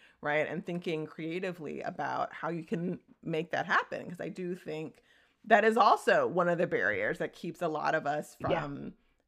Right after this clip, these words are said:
Speaker 1: doing those things and pursuing other avenues is our inability to have, you know, Daddy Warbucks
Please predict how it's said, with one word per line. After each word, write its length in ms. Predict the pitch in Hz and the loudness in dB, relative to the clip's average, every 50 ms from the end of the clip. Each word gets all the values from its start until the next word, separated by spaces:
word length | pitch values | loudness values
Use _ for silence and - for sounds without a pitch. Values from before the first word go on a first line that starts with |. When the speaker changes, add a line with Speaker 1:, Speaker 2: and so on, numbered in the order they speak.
| _ - | _ -4
Speaker 1:
doing 280 | 170 196 190 190 185 | -2 0 0 0 0
those 200 | 180 175 180 - | 2 2 0 0
things 560 | - - 190 180 175 175 170 170 170 170 175 - - | 0 -2 0 0 0 0 0 -2 -2 -4 -4 -4 -6
and 120 | - - | -6 -6
pursuing 460 | - - 175 175 - 185 170 165 151 | -6 -6 -6 -4 -4 -4 -2 -2 -2
other 160 | 151 156 156 - | -2 -2 -2 0
avenues 760 | - - 214 247 233 185 175 170 165 165 170 170 165 165 - | 2 2 2 2 2 0 -4 -6 -6 -6 -6 -6 -8 -8 -6
is 280 | - 160 156 160 151 | -4 -2 -2 -2 -2
our 140 | - 156 151 | -2 -4 -4
inability 840 | - - 180 170 170 160 180 - 180 165 180 185 175 165 165 165 165 | -4 -4 -4 -4 -4 -4 -4 -4 -4 -2 -2 -2 -4 -4 -4 -8 -10
to 200 | - - 170 156 | -10 -10 -10 -8
have, 540 | 156 175 160 175 175 160 156 165 165 151 | -4 0 4 6 6 6 4 2 0 -2
you 120 | - 165 156 | -6 -8 -6
know, 340 | 156 156 151 151 156 160 - - _ _ - | -6 -4 -4 -4 -4 -6 -8 -12 _ _ -2
Daddy 280 | 165 202 180 185 196 175 | 2 4 4 4 4 2
Warbucks 800 | 165 170 180 208 240 240 185 175 151 - - - - - - | 0 2 2 4 4 4 2 2 2 2 2 0 0 -6 -18